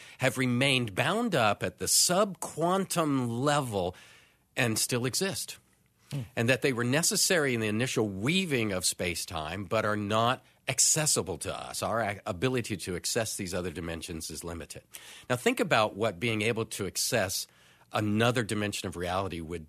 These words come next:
would do for someone. For instance, in mathematics at the universities, they oftentimes study fifth dimensional mathematics.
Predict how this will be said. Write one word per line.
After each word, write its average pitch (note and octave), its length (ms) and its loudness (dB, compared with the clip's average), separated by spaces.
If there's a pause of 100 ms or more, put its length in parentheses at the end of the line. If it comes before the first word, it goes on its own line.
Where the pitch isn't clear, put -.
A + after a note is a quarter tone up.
(140)
would G#2 160 -4
do D#3+ 160 0
for G#2 160 -6
someone. D2 480 -4 (420)
For A#2 160 2
instance, A#2+ 420 0
in G2+ 140 0
mathematics G#2+ 580 0
at G2+ 120 -8
the F2+ 80 -10
universities, F2+ 680 -4
they F2 100 -4
oftentimes F2+ 640 -2
study A2 300 0
fifth - 360 -4
dimensional F2 460 -6
mathematics. F2 640 -4